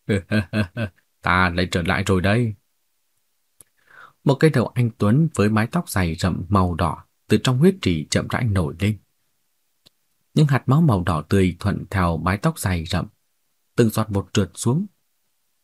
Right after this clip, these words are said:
Đường nét trên khuôn mặt hắn, mơ hồ có thể nhìn thấy dấu vết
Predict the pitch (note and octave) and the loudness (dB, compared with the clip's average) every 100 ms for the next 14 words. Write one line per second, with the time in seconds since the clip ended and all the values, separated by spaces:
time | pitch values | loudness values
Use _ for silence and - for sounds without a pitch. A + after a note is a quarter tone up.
0 | _ F#2+ F#2+ D#2+ G2+ A2 G2 F#2 G2 G2+ | _ -2 0 0 -2 -2 -2 -2 0 0
1 | F2+ E2+ - G2 D#3 - _ _ _ _ | -2 -6 -4 -2 -2 -4 _ _ _ _
2 | - G#2 G2+ E2+ B2+ - F2 D#2+ F2+ - | -4 0 0 0 -2 -2 -2 0 -2 0
3 | F2+ C#3 B2+ G#2+ C3 E3 | -2 -2 -2 -2 0 0